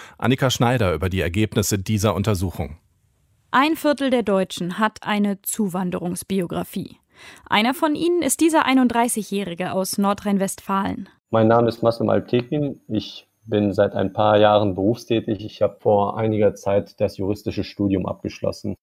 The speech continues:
Speaker 2: Schon als kleines Kind kam Maslum Alptekin mit seiner Familie aus der Türkei nach Deutschland. Mit seinen Eltern spricht er Kurdisch, sonst meistens Deutsch. Auch sein Medienkonsum ist mehrsprachig.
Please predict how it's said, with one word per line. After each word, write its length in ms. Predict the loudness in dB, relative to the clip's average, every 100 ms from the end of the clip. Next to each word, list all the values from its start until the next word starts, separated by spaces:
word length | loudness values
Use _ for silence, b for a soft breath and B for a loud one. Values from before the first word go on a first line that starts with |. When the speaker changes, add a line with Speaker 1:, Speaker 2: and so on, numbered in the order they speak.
| _
Speaker 2:
Schon 180 | 0 2
als 180 | 2 2
kleines 380 | 2 4 2
Kind 300 | 0 0 0
kam 260 | -4 -2 2
Maslum 380 | 0 0 -2 -2
Alptekin 640 | -2 -6 -8 -8 -2 0
mit 100 | 2
seiner 220 | 0 -2
Familie 500 | -2 0 0 0 -2
aus 80 | -4
der 120 | -6
Türkei 360 | -6 -8 -4 -2
nach 180 | -2 -2
Deutschland. 720 | -2 -4 -6 -10 -10 -12 -20 b b b b
Mit 140 | -4
seinen 220 | 0 0 0
Eltern 460 | -2 -2 -2 -2
spricht 360 | -4 -4 -4 -2
er 140 | -4
Kurdisch, 720 | -2 -2 -2 -2 -4 -6 -10 -8
sonst 460 | -2 0 0 -2
meistens 560 | 2 2 2 0 -2 -2
Deutsch. 540 | -6 -6 -10 -14 -14 _ b b b -4
Auch 140 | 0
sein 240 | 2 4
Medienkonsum 680 | 4 4 2 2 2 2 2
ist 280 | -2 -6 -6
mehrsprachig. 1080 | 0 2 2 0 -6 -6 -6 -8 -12 -16 -20